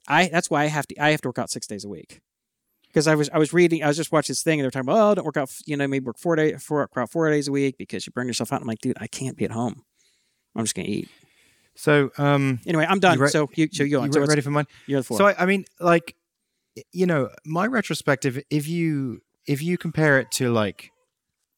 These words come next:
Speaker 2: the entirety of this show, you know, the entirety of this podcast, it's, I'm, I'm obviously doing very well, you know,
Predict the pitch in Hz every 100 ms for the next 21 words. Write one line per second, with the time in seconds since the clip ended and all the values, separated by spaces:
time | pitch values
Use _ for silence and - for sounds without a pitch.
0 | _ - 110 120 117 120 113 110 107 101
1 | - 101 - - 104 65 - _ _ _
2 | 101 87 82 101 113 104 98 95 90 90
3 | - 104 - 87 90 - - _ _ _
4 | _ _ _ - 117 - - 147 151 160
5 | 160 165 147 - 120 101 98 _ - 104
6 | _ 110 104 95 107 101 95 95 90 95
7 | _ 107 98